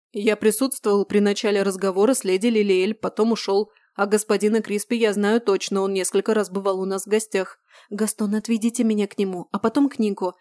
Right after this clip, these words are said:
Как врач, вдруг он знает противоядие от приворота. Но сначала мне нужно написать два письма. Одно Эверетту и Рорху,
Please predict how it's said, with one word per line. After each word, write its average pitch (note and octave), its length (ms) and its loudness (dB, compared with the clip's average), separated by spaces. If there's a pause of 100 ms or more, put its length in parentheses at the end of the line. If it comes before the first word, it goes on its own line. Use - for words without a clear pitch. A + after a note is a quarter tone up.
(240)
Как A#3+ 220 -2
врач, A3 340 0
вдруг G#3+ 380 -2
он B3+ 100 4
знает A3+ 340 0
противоядие G3+ 680 0
от - 80 -2
приворота. G3 600 -2 (260)
Но A3 140 0
сначала A3+ 420 0
мне G#3 160 0
нужно G#3 280 -2
написать G#3 420 -2
два F#3 160 -4
письма. F3 420 -8 (180)
Одно G#3 440 -2
Эверетту A3+ 500 0
и - 180 -4
Рорху, F3+ 440 -4